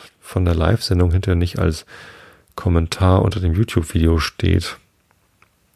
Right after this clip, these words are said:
Muss ich mal rausfinden, wie ich das machen kann. Aber ja, vielleicht ist es auch nicht schlimm, dass die Kommentare alle versch-, verschwunden sind. Wenn die Sendung beendet ist, gucke ich immer noch mal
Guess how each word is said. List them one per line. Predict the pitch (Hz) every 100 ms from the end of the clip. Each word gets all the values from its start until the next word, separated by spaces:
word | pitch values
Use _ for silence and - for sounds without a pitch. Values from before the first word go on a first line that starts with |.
| -
Muss | -
ich | 85
mal |
rausfinden, | 82 87 - 98 82
wie |
ich | 80
das | - -
machen | 80 92
kann. | 87 90 90 - - - - - - _ _ _
Aber | - 82 80 76 76 71 - _ _ _ _ _ _ _ -
ja, | 73 65 _
vielleicht | - 90 78 - - _
ist | - -
es | -
auch | 87
nicht | 87
schlimm, | - 85
dass | 92
die | -
Kommentare | - 87 78 92
alle | 85 85
versch-, | 95 - -
verschwunden | - - 90 78
sind. | 87 - - - - - - - - -
Wenn | 85
die | 87
Sendung | 92 95 90 _ _ _ -
beendet | 92 98 95
ist, | 90 - _ - - _
gucke | - 87
ich | -
immer | - 87
noch | 82 80
mal | 85 82 82 82